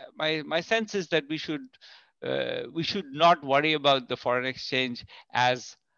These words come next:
you know, it's an outcome of many things. We should just t-, assume that we can finance a higher level of demand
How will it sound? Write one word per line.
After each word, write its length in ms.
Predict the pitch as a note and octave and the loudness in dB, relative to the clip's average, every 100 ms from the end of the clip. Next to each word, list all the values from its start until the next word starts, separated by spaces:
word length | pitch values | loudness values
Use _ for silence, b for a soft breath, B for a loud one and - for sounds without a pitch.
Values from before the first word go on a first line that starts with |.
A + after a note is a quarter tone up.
| _ | _
you 100 | - | -4
know, 60 | E3 | -2
it's 160 | D#3+ G3 | 0 0
an 80 | |
outcome 500 | C#3+ D#3+ F3+ F#3 F3 | 4 4 2 2 2
of 180 | D#3 B2+ | 2 0
many 280 | C#3 D3 D#3+ | 0 0 -2
things. 480 | - D3+ G3+ G#3+ - b b - | -4 -4 -4 -10 -16 b b -6
We 80 | |
should 220 | D3+ G3 D#3+ | -4 -4 2
just 380 | G#3 - - - _ _ _ _ _ _ _ _ _ _ _ - | 2 0 -10 -20 _ _ _ _ _ _ _ _ _ _ _ -2
t-, 280 | E3+ D3 - | -2 0 -2
assume 520 | D3+ - G#3+ A3 G3 | -2 -2 -6 -4 0
that 220 | F3 E3 | 0 0
we 240 | D#3 D#3+ E3 - | -4 -8 -8 -2
can 300 | E3 F3+ F3+ | 2 2 0
finance 680 | D#3 C#3+ D#3+ D#3+ D#3+ D#3 - b | 0 0 2 0 0 -4 -18 b
a 60 | C3 | -4
higher 340 | - C3+ D3 | 2 4 6
level 340 | D3+ C3+ C#3 C3 | 4 -2 -4 -6
of 140 | A2 | -6
demand 500 | A#2+ A#2+ B2+ F3 | -8 -6 -6 -6